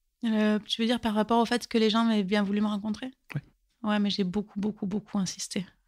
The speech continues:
Speaker 1: Donc, euh, <laughs> je pense qu'au bout d'un moment, ils ont vu que j'allais camper devant le, je, je sais pas s'ils rencontrent à chaque fois les, les, les personnes des familles. À mon, à mon avis, je pense pas. Puis après, je leur envoyais plein d'emails, euh, de courriers recommandés. Bon, ils m'ont, ils m'ont jamais répondu, hein, parce que je pense que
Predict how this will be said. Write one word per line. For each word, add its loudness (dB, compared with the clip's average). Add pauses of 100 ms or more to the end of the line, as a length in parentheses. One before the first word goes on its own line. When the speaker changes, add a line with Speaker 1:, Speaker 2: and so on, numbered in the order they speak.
Speaker 1:
Donc, 4
euh, 4
<laughs> 2
je -2
pense 2
qu'au 6
bout -2
d'un 6
moment, 6
ils 6
ont 6
vu 4
que 4
j'allais 4
camper 4
devant 6
le, 0 (300)
je, 6
je 10
sais 6
pas 8
s'ils 4
rencontrent 0
à 0
chaque -2
fois -4
les, -2
les, -2
les -4
personnes -4
des -2
familles. 0
À 2
mon, 0
à 0
mon 4
avis, 2
je 0
pense -4
pas. 2 (380)
Puis -4
après, 2
je 0
leur 0
envoyais -2
plein 2
d'emails, 4
euh, 0
de -4
courriers -4
recommandés. -2
Bon, -4
ils -2
m'ont, -4
ils -2
m'ont -4
jamais -4
répondu, -4
hein, -4
parce -8
que -6
je -6
pense -4
que -6